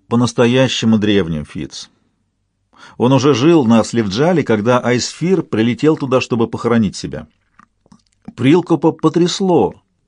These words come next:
что дракон решил сотворить такое над собой. Однако он не отважился мешать ему. Айсфир был одержим мыслью, что он должен вмёрзнуть в лёд и так умереть.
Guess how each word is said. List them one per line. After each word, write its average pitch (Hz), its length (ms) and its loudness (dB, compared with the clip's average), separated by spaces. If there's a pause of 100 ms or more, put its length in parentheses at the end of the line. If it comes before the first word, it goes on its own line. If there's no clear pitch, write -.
(160)
что - 180 -4
дракон 117 340 0
решил 110 320 -2
сотворить 104 440 -2
такое 104 280 -2
над 92 140 -2
собой. 92 380 -6 (600)
Однако 127 460 -6
он 143 140 0
не 135 80 2
отважился 110 600 0
мешать 85 360 -6
ему. - 240 -12 (640)
Айсфир 151 680 -2 (360)
был 127 220 0
одержим 131 580 0
мыслью, 113 560 -2 (500)
что 131 240 0
он 139 220 2
должен 151 460 2
вмёрзнуть 143 720 0
в 127 140 -6
лёд 127 460 0
и 131 80 -2
так 143 280 -2
умереть. 117 480 -2